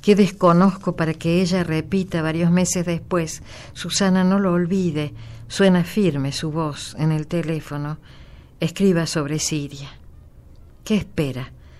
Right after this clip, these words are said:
¿Qué me pide? Hablaré de Cuneitra, del pasto crecido sobre los escombros,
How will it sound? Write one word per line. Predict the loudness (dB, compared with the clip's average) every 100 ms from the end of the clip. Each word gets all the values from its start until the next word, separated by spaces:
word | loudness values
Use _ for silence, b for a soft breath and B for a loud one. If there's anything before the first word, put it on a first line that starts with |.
| b b
¿Qué | 4 6
me | 6 2
pide? | -4 -6 -8 -12 -14 b b b b
Hablaré | -2 2 2 2
de | 2 0
Cuneitra, | 0 0 2 0 -4 -10 -12 -16 b b b b
del | -4 -4
pasto | 0 -2 -2 -6 -6
crecido | -4 -4 -2 0 -2 -2
sobre | -4 -6 -6
los | -6
escombros, | -8 -10 0 2 2 0 -6 -10